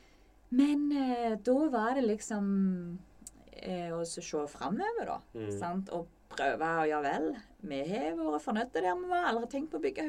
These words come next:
Speaker 1: hus noensinne. Hva gjør vi nå?
Speaker 2: Mhm.
Speaker 1: Så vi fikk jo inn en konsulent og litt sånn, og f-, på en måte få fortgang på ting da. For du var jo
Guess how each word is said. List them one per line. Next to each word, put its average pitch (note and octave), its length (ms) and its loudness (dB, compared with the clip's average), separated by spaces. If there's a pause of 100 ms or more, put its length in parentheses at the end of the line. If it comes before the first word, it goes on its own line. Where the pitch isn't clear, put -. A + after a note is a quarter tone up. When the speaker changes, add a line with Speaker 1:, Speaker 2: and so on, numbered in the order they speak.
Speaker 1:
hus D#4 200 -6
noensinne. C4 640 0 (460)
Hva A#3+ 220 0
gjør G#3+ 260 2
vi A#3 80 0
nå? G#3 220 0 (240)
Speaker 2:
Mhm. G#2 280 -4 (300)
Speaker 1:
Så A3 180 -4
vi G#3+ 120 2
fikk G3+ 300 -6
jo G3+ 80 0
inn F3+ 160 -2
en F#3 120 0
konsulent E3 640 -4
og E3+ 80 -2
litt D#3+ 180 -4
sånn, E3+ 280 -2
og D#3+ 200 -2
f-, D#3+ 80 -20 (260)
på - 80 -14
en D#3 60 -6
måte C#3 180 -6
få E3 120 -2
fortgang A3 680 -6
på D4 120 -6
ting F#3 220 -4
da. - 140 -8 (360)
For F#3+ 120 -4
du F3+ 80 -2
var E3+ 100 -2
jo E3 60 -2